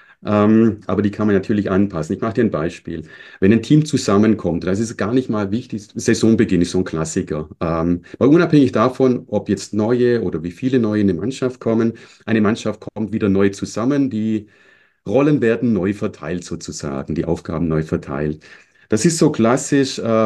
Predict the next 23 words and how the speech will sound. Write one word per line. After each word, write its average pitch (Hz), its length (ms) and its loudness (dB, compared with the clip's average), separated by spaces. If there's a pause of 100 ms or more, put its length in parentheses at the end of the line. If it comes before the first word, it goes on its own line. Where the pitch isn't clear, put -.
(120)
wo 107 100 -4
es - 160 -10
ganz, 113 280 -4
ganz 110 200 -2
stark, 101 520 -4 (120)
äh, 101 180 -4
drum 101 240 -2
geht, 98 280 0
eher 101 220 2
einen 95 180 -2
direkten 95 500 -4
Führungsstil 90 760 -4
an 85 80 -2
den 82 120 -4
Tag 78 280 -8
zu 95 100 -4
legen. 85 220 0
Da 82 80 0
ging's 101 300 -6
dro-, 98 380 -2
geht's 101 280 -4
drum, 98 360 2
ähm, 80 360 -2